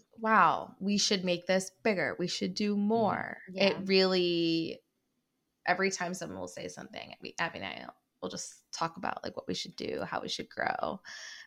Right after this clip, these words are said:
Speaker 2: Mm-hmm.
Speaker 1: Um, and even with this conver-, with us speaking today,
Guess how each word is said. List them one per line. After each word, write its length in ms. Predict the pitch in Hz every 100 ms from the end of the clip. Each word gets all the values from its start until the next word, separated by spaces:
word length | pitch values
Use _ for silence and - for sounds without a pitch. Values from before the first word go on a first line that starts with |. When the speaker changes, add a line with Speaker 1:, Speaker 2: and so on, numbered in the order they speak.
| -
Speaker 2:
Mm-hmm. 40 |
Speaker 1:
Um, 380 | 147 - - - -
and 220 | 165 165
even 240 | 175 180 175
with 160 | 175
this 160 | 151 156
conver-, 380 | - 151 156 -
with 180 | 160 156
us 240 | 156 -
speaking 360 | - 165 156 165
today, 340 | 160 127 90